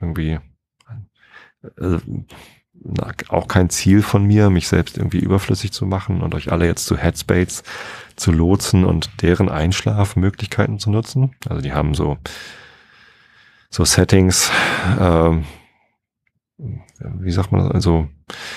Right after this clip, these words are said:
ähm, Einstellungen? Nee, ähm,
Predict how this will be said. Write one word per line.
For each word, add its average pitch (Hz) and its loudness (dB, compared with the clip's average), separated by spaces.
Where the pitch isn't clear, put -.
ähm, 76 4
Einstellungen? 92 0
Nee, 87 -2
ähm, 78 -2